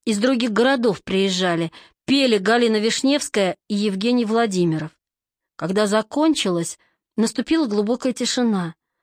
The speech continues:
Совершенно особая тишина, когда молчат тысячи людей.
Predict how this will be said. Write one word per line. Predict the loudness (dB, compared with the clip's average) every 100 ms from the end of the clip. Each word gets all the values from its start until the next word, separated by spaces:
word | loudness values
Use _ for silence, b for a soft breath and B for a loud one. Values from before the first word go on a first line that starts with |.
| _ -8
Совершенно | -2 0 2 2 2 0
особая | 0 -2 0 -2
тишина, | -2 0 0 0
когда | 0 -2 0 0
молчат | 2 0 -4 -2 -2 -2 _
тысячи | -6 -4 -4 -2
людей. | -2 -2 -2 -4 -4